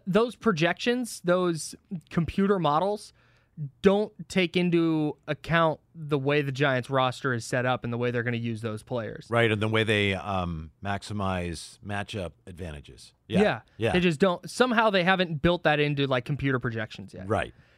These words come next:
Speaker 1: And so I think that that's part of why the Giants still seem like this, eh, plucky little underdog there, even though they <laughs> won, they, they beat the Dodgers last year in the N L West.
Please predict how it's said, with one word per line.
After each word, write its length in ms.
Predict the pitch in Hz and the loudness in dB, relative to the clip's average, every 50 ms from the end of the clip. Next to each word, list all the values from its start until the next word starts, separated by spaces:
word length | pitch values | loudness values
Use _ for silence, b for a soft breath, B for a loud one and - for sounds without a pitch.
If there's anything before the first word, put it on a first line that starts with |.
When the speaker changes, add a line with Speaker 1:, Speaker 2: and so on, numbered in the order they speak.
| b b | b b
Speaker 1:
And 140 | - 190 190 | 2 2 4
so 100 | 156 240 | 4 4
I 80 | 226 208 | 4 2
think 260 | - - 269 277 - | 0 -2 -2 0 0
that 120 | 185 151 | -2 0
that's 320 | - 180 190 202 165 - - | 2 2 2 2 0 -4 -10
part 300 | - - 175 196 220 214 | -6 0 2 2 2 2
of 80 | 175 | 2
why 160 | 156 170 165 | 2 2 2
the 80 | 151 147 | 2 0
Giants 400 | 131 127 165 165 170 160 139 - | 0 2 2 4 2 2 0 -2
still 160 | - 180 180 | -2 -2 -2
seem 200 | 170 - 202 190 | 0 0 0 0
like 160 | 180 170 160 | 0 0 0
this, 160 | - 170 165 - | -2 -4 -6 -6
eh, 260 | - 269 339 370 339 - | -8 -6 -4 -4 -6 -6
plucky 280 | - - 285 - - 311 | -6 -8 -8 -6 -4 -4
little 240 | 294 302 302 302 302 | -2 -2 0 0 -2
underdog 480 | 302 302 294 294 247 262 262 262 262 | -2 -2 -4 -2 -2 -2 -2 -4 -6
there, 140 | 240 269 269 b b b b b b b | -6 -8 -10 b b b b b b b
even 140 | - 302 302 | -6 -2 -2
though 80 | 302 | 0
they 100 | 277 285 | 0 0
<laughs> 0 | |
won, 100 | 277 240 - - - | 0 -2 -2 -2 -4
they, 160 | 359 381 311 | -2 -2 0
they 260 | - - - - 440 | 0 0 0 0 0
beat 180 | 370 381 415 440 | 2 2 0 0
the 60 | 480 415 - | 0 4 4
Dodgers 420 | 440 381 392 427 392 415 427 311 | 4 4 4 2 4 2 2 4
last 280 | 330 330 294 262 - 339 | 2 2 2 0 0 0
year 80 | 339 | 0
in 60 | 320 | 0
the 60 | 330 349 | 0 0
N 80 | 349 | 2
L 140 | 359 349 349 | 2 2 2
West. 460 | 370 392 427 466 415 - - - 226 | 2 2 2 2 -2 -2 -4 -10 -16